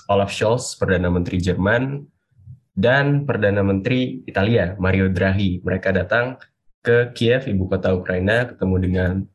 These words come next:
Presiden Zelensky, itu membicarakan berbagai hal,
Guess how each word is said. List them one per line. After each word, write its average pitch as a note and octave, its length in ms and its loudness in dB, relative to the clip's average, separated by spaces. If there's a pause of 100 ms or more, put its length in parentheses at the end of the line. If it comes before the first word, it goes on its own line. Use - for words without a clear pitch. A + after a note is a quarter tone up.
Presiden F#2+ 480 0
Zelensky, F#2 720 -2 (800)
itu A#2 420 -2 (140)
membicarakan F#2+ 1000 2
berbagai F#2+ 520 2
hal, A#2+ 640 0